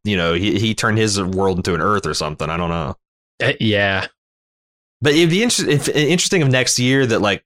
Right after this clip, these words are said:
Speaker 1: if Simple Rick is now the new baseline smartest Rick, and, like, everyone else is dumber than him. You got some real fucking Cro-Magnon and Neanderthal, like, level
Speaker 2: Mm-hmm.
Speaker 1: Ricks, but they're still the smartest. I, I, what does that even look like? It's kinda like what they did a riff on, where the copies of the copy of the copy, they're, like, building,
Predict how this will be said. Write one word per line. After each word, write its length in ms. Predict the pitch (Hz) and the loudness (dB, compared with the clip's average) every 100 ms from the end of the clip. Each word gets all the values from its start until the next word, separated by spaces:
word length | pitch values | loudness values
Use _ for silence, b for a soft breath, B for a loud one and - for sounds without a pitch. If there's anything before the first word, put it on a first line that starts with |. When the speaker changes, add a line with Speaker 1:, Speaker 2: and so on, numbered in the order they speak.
| - | -6
Speaker 1:
if 120 | 104 | -2
Simple 340 | - 127 107 | 0 0 0
Rick 220 | 98 113 104 | 0 0 0
is 140 | 92 | 0
now 240 | 101 101 | 0 0
the 140 | 95 95 | 0 0
new 360 | 95 101 98 | 2 2 0
baseline 520 | 90 92 95 107 95 87 | 0 0 0 -2 -2 -2
smartest 480 | - 95 90 - | 0 0 0 -2
Rick, 320 | 95 90 82 76 | 0 -2 -2 -4
and, 160 | 90 | -2
like, 140 | 90 98 | 0 0
everyone 260 | 101 92 | 0 0
else 180 | 92 90 | 0 -2
is 80 | 85 | -2
dumber 320 | 92 85 82 | -2 -2 -2
than 160 | 78 82 | -4 -4
him. 300 | 85 73 73 | -4 -4 -4
You 80 | |
got 140 | 95 90 | -4 -4
some 200 | 90 87 | -4 -2
real 220 | 92 90 | -2 -2
fucking 420 | - 92 - 85 | -2 -4 -2 -6
Cro-Magnon 960 | - 98 92 90 90 85 87 87 87 87 | -4 -2 0 0 -2 -4 -4 -2 -2 -2
and 140 | 85 | -2
Neanderthal, 880 | 87 87 87 87 90 82 78 78 78 | -2 -2 -4 -6 -2 -2 0 -2 -2
like, 180 | 87 78 | -2 0
level 280 | 87 85 95 | 0 0 0
Speaker 2:
Mm-hmm. 100 | 90 | -2
Speaker 1:
Ricks, 480 | 78 76 - - - | -2 -4 -4 -4 -4
but 220 | 117 110 117 | -4 -4 -2
they're 100 | 110 | -4
still 240 | - 117 | -2 0
the 80 | 98 | 0
smartest. 600 | - 104 98 98 - - _ - | -2 0 0 0 -4 -8 _ -4
I, 100 | 147 147 | 0 2
I, 200 | 160 - - | 0 -6 -2
what 120 | 233 | 0
does 120 | 214 | 2
that 120 | 143 110 | 2 2
even 220 | 101 92 | 0 0
look 180 | 95 - | -2 -2
like? 220 | 92 92 | -2 -2
It's 140 | 104 | -2
kinda 180 | 156 143 | 0 0
like 280 | 127 117 - | 2 0 0
what 160 | 113 113 | -2 0
they 120 | 104 | -2
did 200 | 104 107 | 0 0
a 60 | |
riff 300 | 95 101 101 | 0 0 0
on, 360 | 104 104 104 101 | -2 0 0 2
where 320 | 98 95 95 | 2 2 2
the 160 | 90 92 | 0 -2
copies 420 | - 107 113 101 | 0 0 0 -2
of 80 | 98 | -4
the 60 | |
copy 340 | - 107 104 107 | -2 -2 0 -2
of 80 | 92 | -2
the 60 | |
copy, 500 | - 104 98 - 104 | -2 -2 -2 0 -2
they're, 220 | 98 101 90 | 0 0 0
like, 240 | 92 90 | -2 -2
building, 560 | 104 104 101 98 98 | -2 0 0 0 -2